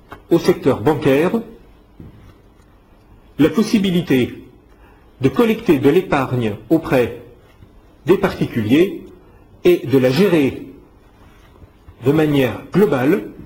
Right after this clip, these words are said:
pour permettre à des particuliers dont le portefeuille est réduit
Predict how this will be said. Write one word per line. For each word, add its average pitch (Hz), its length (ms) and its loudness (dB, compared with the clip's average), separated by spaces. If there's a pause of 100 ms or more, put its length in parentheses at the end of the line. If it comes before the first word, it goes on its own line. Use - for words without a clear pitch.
(1040)
pour 214 300 0
permettre 190 560 -2 (320)
à 139 80 2
des 160 140 2
particuliers 165 640 -2
dont 131 340 0
le 120 120 2
portefeuille 123 800 0 (180)
est 113 60 -4
réduit 143 520 0